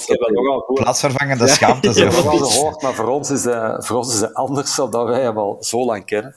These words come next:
Speaker 1: En heel
Speaker 3: Ja.
Speaker 1: goed
Speaker 2: Ja.
Speaker 1: kennen. En hij is een stand-up comedian die heel goed is, hè. Dus ja.
Speaker 3: Ja, voor, voor, voor
Speaker 1: Ja,
Speaker 3: de kijkers is
Speaker 1: oké.
Speaker 3: dat anders, inderdaad.
Speaker 1: Ik snap het.
Speaker 3: Ehm, even, even terug naar de carrière. In, eh, in tweeduizend of tweeduizend en één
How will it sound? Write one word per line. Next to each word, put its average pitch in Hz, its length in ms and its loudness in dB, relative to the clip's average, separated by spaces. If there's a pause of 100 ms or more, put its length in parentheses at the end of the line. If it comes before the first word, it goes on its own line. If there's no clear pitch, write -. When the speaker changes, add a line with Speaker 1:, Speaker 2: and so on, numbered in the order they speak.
Speaker 1:
En 113 180 -2
heel 107 160 2
Speaker 3:
Ja. 101 40 -4
Speaker 1:
goed 110 100 -4
Speaker 2:
Ja. 107 120 0
Speaker 1:
kennen. 127 320 -4
En 113 100 -2
hij 107 100 -4
is 101 120 0
een 107 80 -6
stand-up 110 340 -4
comedian 113 460 -4
die 107 180 0
heel 113 160 0
goed 104 220 -6
is, 107 100 -14
hè. 110 120 -12 (760)
Dus 104 220 0
ja. 120 240 -2 (600)
Speaker 3:
Ja, 104 220 -2 (120)
voor, - 180 -8
voor, 101 380 -2
voor 110 140 -2
Speaker 1:
Ja, 107 200 2
Speaker 3:
de - 80 -2
kijkers 117 260 0
is 110 60 2
Speaker 1:
oké. 107 100 2
Speaker 3:
dat - 100 0
anders, 85 300 -8
inderdaad. 95 520 -4 (400)
Speaker 1:
Ik 165 60 -2
snap 117 280 0
het. - 380 -6 (720)
Speaker 3:
Ehm, 123 380 2 (1500)
even, 147 380 0
even 156 300 2
terug 156 320 0
naar 165 260 2
de 120 80 -4
carrière. 127 540 2
In, 127 240 2
eh, 117 180 2
in 120 140 2
tweeduizend 120 640 0
of 127 80 -12
tweeduizend 117 380 -2
en 120 100 0
één 170 260 -2